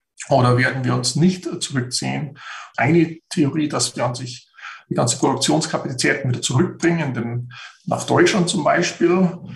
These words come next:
dass es an sich, also Autarkie, äh, oder man, die zweite Theorie ist, dass man sich die Welt aufteilt in Friends und Freunde und Nicht-Freunde, also das Friendshoring, und dann nur noch auslagert und outsourced zu befreundeten Nachbarn.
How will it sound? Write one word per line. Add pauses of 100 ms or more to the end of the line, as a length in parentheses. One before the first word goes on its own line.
(140)
dass
es
an
sich, (140)
also
Autarkie,
äh,
oder
man,
die
zweite
Theorie
ist,
dass
man
sich
die
Welt
aufteilt
in
Friends
und
Freunde
und
Nicht-Freunde,
also
das
Friendshoring, (420)
und
dann
nur
noch
auslagert
und
outsourced
zu
befreundeten
Nachbarn.